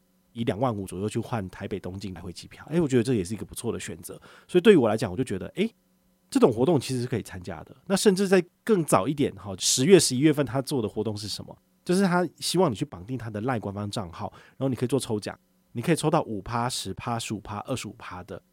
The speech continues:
里程转正的额外加码积分。那我转他的这个转盘转到最烂就是只有五趴，但是每个人这个活动最多可以拿到一万五千里的额外加码，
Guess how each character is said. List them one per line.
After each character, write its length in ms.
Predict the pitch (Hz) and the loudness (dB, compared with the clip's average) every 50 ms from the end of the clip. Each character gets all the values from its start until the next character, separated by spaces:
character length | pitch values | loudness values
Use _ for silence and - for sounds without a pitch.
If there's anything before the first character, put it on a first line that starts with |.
| _ _ - | _ _ -4
里 180 | 127 123 113 | -2 -2 -2
程 220 | 98 - 110 107 127 | -4 -6 -6 -6 -4
转 200 | - 104 82 92 | -4 -6 -6 -4
正 220 | - 143 131 107 | -2 -2 -2 -2
的 100 | 101 87 85 - | -2 -6 -8 -8
额 100 | - 107 | -8 -6
外 140 | 104 131 123 | -4 -4 -4
加 200 | 110 - 117 98 | -4 -4 -6 -8
码 120 | 95 82 - | -8 -10 -12
积 200 | - - - 95 | -14 -14 -14 -14
分。 180 | - - - - - _ _ _ _ _ | -18 -18 -20 -20 -20 _ _ _ _ _
那 120 | - 185 175 | 2 2 4
我 180 | 135 104 98 - _ _ _ | 4 4 0 -2 _ _ _
转 180 | - - 95 95 | -4 -4 -4 -4
他 140 | - - 131 | -4 -4 -2
的 80 | 123 | -2
这 100 | 113 135 | 0 2
个 60 | 131 117 | 0 0
转 180 | - 87 82 87 | 0 -4 -6 -8
盘 220 | - - 85 90 | -12 -12 -12 -10
转 140 | - 90 90 | -10 -8 -4
到 100 | 120 131 | -4 -2
最 160 | 127 - 127 110 | 0 2 2 4
烂 140 | 120 120 113 | 4 2 2
就 100 | 110 110 | 2 -2
是 100 | 117 117 | -4 -4
只 140 | - 110 | -2 -2
有 40 | 101 | -2
五 220 | 98 98 98 98 - | -2 -4 -8 -12 -12
趴， 260 | - - - 92 90 - _ _ _ _ _ | -14 -12 -10 -10 -12 -12 _ _ _ _ _
但 140 | - 196 196 | 4 4 6
是 60 | 226 | 6
每 180 | 202 143 113 107 | 6 4 4 4
个 80 | 120 | 2
人 140 | 117 110 110 | 2 2 2
这 100 | 123 185 | 2 0
个 60 | 151 | 0
活 100 | 107 120 | 0 2
动 120 | 123 147 143 | 2 2 2
最 100 | 135 156 | 2 2
多 100 | 135 131 131 | 2 2 0
可 100 | - 110 | 0 -2
以 40 | |
拿 120 | 90 95 101 | -6 -6 -6
到 120 | 120 123 | -6 -6
一 80 | 104 110 | -4 -4
万 160 | 117 127 104 | -4 -4 -4
五 80 | 92 87 | -6 -8
千 160 | - 110 107 | -10 -10 -10
里 120 | 101 95 | -10 -12
的 60 | 92 98 | -12 -14
额 80 | 101 | -14
外 120 | 101 107 110 | -12 -12 -12
加 240 | 101 - 95 85 85 | -12 -12 -14 -14 -14
码， 140 | 92 95 | -16 -18